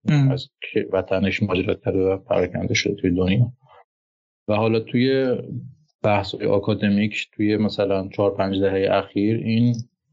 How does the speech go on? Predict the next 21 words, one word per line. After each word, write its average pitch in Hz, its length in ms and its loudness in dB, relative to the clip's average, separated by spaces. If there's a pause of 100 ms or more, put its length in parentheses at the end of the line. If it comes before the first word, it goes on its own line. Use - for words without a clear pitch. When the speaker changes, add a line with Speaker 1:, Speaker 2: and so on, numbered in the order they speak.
(400)
Speaker 2:
کلمه 104 480 2
مفهوم 110 840 0 (200)
گسترش 104 460 0
پیدا 110 200 2
کرده 110 320 0
به 107 480 0
تقریباً 101 680 0 (920)
خیلی 110 220 2
از، 101 240 0 (220)
اه، 104 400 2
هم، 107 200 0 (280)
حالا 95 180 0
همه 101 380 2
مهاجرها 101 540 0
نه، 104 120 0
ولی 107 400 0
بخش 101 240 0
زیادی 101 360 0
از 90 160 -2
مهاجرها. 90 720 -2 (840)
Speaker 1:
مهم. 143 240 2